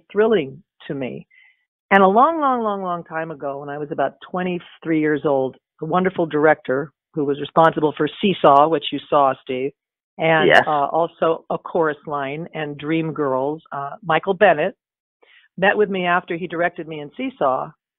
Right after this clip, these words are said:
Speaker 1: and said, "You know, if you move to New York and you make the world know that you are intending on being a great theater person,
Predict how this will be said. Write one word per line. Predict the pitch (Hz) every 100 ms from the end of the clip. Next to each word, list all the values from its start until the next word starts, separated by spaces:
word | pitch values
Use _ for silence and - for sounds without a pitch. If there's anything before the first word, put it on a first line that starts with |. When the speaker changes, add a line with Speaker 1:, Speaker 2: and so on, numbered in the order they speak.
| _ -
Speaker 1:
and | 180 175 170 170 - _
said, | 196 170
"You | 180
know, | 185
if | 185
you | 180
move | 196 277 269
to | 214
New | 185
York | 165 147 -
and | 147
you | 156
make | 175 190 _ _
the | 156 156
world | 160 165 156
know | 147 143
that | 143 156
you | 160 151
are | 151
intending | - 160 - 170 160 151
on | 147
being | 151 151
a | 135
great | 131 156 - _ _ _ _ _ - -
theater | 269 185 139
person, | - 147 127 - -